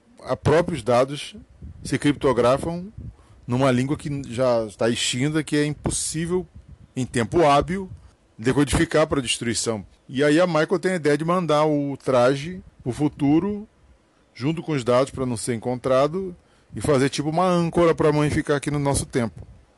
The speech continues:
E essa é a ideia do Spock, né? Tem que ser a ideia sempre, o maior científico de todos, é, tem que ser a ideia do Spock pra fazer um jeito de manter, ancorar a mãe dela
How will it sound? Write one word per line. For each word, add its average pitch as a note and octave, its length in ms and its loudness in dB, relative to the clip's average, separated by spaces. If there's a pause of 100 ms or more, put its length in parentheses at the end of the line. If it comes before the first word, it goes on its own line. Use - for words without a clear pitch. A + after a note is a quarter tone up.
(200)
E G#2+ 120 -2
essa A2+ 180 2
é F3+ 60 4
a - 20 6
ideia D3+ 160 4
do D#3 60 -2
Spock, A#2+ 480 0
né? F#2+ 240 -6 (480)
Tem A2+ 100 -8
que - 80 -8
ser B2 120 0
a - 20 2
ideia G2 240 0
sempre, B2 420 -4 (560)
o G2+ 60 -12
maior A2 200 0
científico A2 600 -6
de G2 100 -8
todos, B2+ 380 -4
é, D#3+ 100 -2
tem D#3+ 140 -4
que - 80 -8
ser D#3+ 80 -2
a - 20 0
ideia C#3+ 180 0
do C#3 120 -4
Spock C#3 400 0
pra E3 180 0
fazer C#3 320 -2
um B2 140 -2
jeito A#2+ 280 -2
de D#3+ 220 -6 (460)
manter, D3 480 -2 (440)
ancorar B2 600 2
a - 20 2
mãe D3 240 -4
dela C3+ 500 2